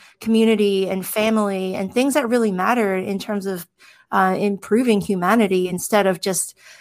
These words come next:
getting more money to, into the hands of corporations and the politicians, et cetera. So right now in my,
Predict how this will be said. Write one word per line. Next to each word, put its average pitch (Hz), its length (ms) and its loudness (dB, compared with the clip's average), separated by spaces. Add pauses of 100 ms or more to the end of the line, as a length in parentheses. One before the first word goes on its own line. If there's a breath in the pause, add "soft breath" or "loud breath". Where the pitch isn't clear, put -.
(260 loud breath)
getting 208 500 6
more 214 280 6
money 202 340 2
to, 196 300 -2
into 202 200 0
the 202 100 0
hands 196 220 -2
of 175 120 -8
corporations 185 600 -4
and 175 220 -6
the 175 80 -8
politicians, 175 640 -8
et 165 140 -10
cetera. - 340 -6
So 185 500 -2
right 254 200 4
now 254 240 8
in 233 100 6
my, 226 300 6